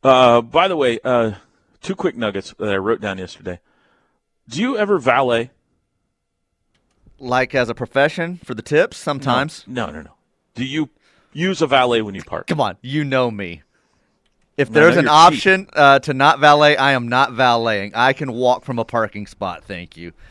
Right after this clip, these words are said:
Speaker 2: Never. I never valet if I, if I can avoid it.
Speaker 1: Okay. Well, then never mind. We'll table this conversation. <laughs>
Speaker 2: I'm cheap, dude.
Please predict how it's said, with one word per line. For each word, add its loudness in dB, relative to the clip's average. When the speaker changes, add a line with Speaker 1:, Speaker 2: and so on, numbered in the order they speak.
Speaker 2:
Never. -2
I 0
never 0
valet -2
if -10
I, -6
if -14
I -8
can -14
avoid -12
it. -16
Speaker 1:
Okay. -14
Well, -6
then -6
never -6
mind. -8
We'll -6
table -2
this -6
conversation. -2
<laughs> -12
Speaker 2:
I'm 4
cheap, -2
dude. 0